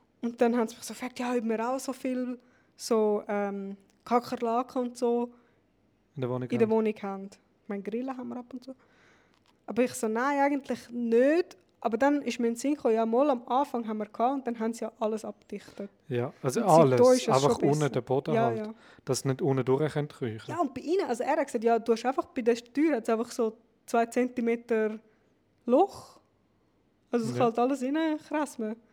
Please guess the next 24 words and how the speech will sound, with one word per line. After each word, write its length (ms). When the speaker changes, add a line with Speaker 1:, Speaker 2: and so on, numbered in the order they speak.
Speaker 1:
Und 120
Speaker 2:
Ja, 40
Speaker 1:
so, 140
Speaker 2:
ja. 100
Speaker 1:
er 220
so, 140
ja, 180
er 80
will 100
das 220
nicht, 180
sie 100
soll 180
das 200
abdichten 640
und 80
so. 140
Und 180
das 340
haben 200
sie 100
bei 300
uns 120
eben 240